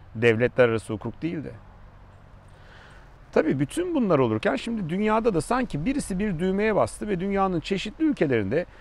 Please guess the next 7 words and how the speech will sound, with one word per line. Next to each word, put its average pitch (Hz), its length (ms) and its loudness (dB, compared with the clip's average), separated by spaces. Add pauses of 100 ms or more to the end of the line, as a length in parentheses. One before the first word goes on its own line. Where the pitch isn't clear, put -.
(160)
hep - 200 0
aynı 254 340 2
perspektiften 139 880 0 (280)
çeşitli 196 440 -2
olaylar 160 440 6
çıkmaya 104 380 -4
başladı. 92 340 -8